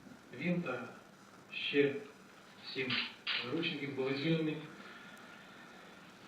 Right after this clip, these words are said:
поблизу населеного пункту Чонгар. За результатами заходів, вжитих керівництвом держави і Міністерства оборони,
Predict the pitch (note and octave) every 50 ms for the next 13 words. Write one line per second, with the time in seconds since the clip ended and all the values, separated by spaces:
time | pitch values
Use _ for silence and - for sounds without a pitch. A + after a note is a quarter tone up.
0 | - - - - - D3+ C#3+ D3 D#3 D#3 - E3+ E3+ E3 - - - - - -
1 | - - - - - B2+ C3 - - D#3 D3+ D3+ C#3+ C#3 - C#3+ C#3+ C#3 C3 C3+
2 | C3 B2 - C#3+ C#3 - - - - - - - - - - - - - - -
3 | - - - - - - - - - - - - - - - - - - - -
4 | - - - - - - - - - - - - - - - - - - - -
5 | - - - - - - - - - - - - - - - - - - C3+ C3+
6 | D3 D#3 D#3+ E3+ F#3 F#3+ G3 G3+ F#3+ F#3+ F#3+ F#3+ F3 F#3 G3 F3 - - E3+ E3
7 | D#3+ F3 F#3 F#3+ - - - F3 F3 F3 E3+ E3+ D#3+ D3+ D#3+ D3+ D3 E3 F3 E3+
8 | E3 E3 E3 E3 D#3+ D#3+ - - E3+ D#3+ - - D#3 D3 - - F#3+ G3 F#3+ F3
9 | F3